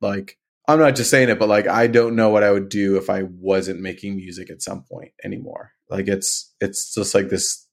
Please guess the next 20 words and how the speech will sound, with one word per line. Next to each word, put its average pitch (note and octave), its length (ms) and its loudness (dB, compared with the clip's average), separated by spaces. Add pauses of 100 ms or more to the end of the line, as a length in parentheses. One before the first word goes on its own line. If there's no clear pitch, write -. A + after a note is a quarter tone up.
it's - 260 -6
therapeutic, A2 640 2
and G2 100 0
it's, - 320 -6
like, G2+ 220 0
where G2 100 4
I G#2 100 2
get G2+ 240 2
all G2 220 4
your, F#2+ 320 2 (540)
your G#2 160 2
energy F#2+ 460 2
out F#2 200 -4
and F#2 100 -8
all F#2+ 160 0
your F#2 220 2
feelings F#2 440 0
out. F2+ 240 -6 (500)
Um, F#2 440 2 (560)
but A#2 460 2